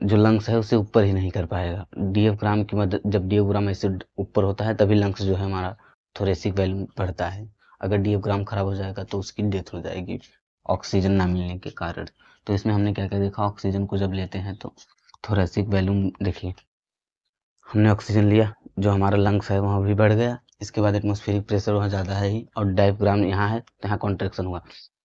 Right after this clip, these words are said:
तो diagram ऐसे हो गया, contact थोड़ा ऊपर हो गया। इसके बाद जब relax होगा तब वहाँ इन-, expiration में होगा। तो एक्सपायरेशन में क्या होता है?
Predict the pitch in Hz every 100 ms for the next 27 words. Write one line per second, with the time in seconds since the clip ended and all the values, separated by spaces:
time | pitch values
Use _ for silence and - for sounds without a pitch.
0 | _ _ _ _ _ - 95 98 95 104
1 | 104 107 95 104 87 85 87 - 92 90
2 | 104 104 - - 101 98 - 107 92 87
3 | 87 87 82 - 92 107 101 107 104 101
4 | 107 107 110 107 107 104 101 107 104 101
5 | 107 104 117 113 - 98 95 90 95 92
6 | 95 98 - - _ _ _ _ _ _
7 | _ _ - - 110 104 - 104 101 107
8 | 107 101 98 92 101 113